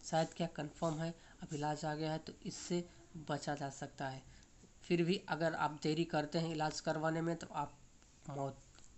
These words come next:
के कगार पे या कहें आपको मौत से कोई नहीं बचा सकता। अब बात करते हैं दोस्तों, डिप्थीरिया क्या होता है?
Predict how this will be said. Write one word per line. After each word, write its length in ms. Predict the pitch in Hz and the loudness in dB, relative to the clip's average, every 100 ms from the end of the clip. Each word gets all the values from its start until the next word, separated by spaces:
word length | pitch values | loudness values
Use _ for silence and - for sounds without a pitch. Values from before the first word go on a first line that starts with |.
| - | -4
के 100 | 151 | -4
कगार 460 | 147 127 131 131 - | -2 -2 -2 -2 -2
पे 60 | 160 | -4
या 180 | 151 | -4
कहें 260 | 139 147 139 | -6 -8 -8
आपको 360 | 143 139 - 143 | -6 -8 -4 -4
मौत 320 | 135 135 139 | -2 -2 -4
से 120 | - | -10
कोई 280 | - 135 139 | -6 -6 -6
नहीं 200 | 135 143 | -8 -10
बचा 260 | 147 - | -14 -12
सकता। 380 | 151 170 - 165 - - - - - - - | -12 -12 -12 -16 -16 -20 -20 -20 -20 -4 0
अब 160 | 165 | 2
बात 200 | 170 156 | 4 2
करते 280 | - 156 143 | 2 -4 0
हैं 120 | 160 | -2
दोस्तों, 380 | 151 147 - 165 170 - - - | 0 -2 -2 -4 -4 -14 -20 -2
डिप्थीरिया 600 | 165 - - 180 165 175 | -2 -2 -2 0 4 2
क्या 200 | 170 139 | 2 -4
होता 280 | 139 143 151 | -4 -8 -10
है? 120 | 143 | -12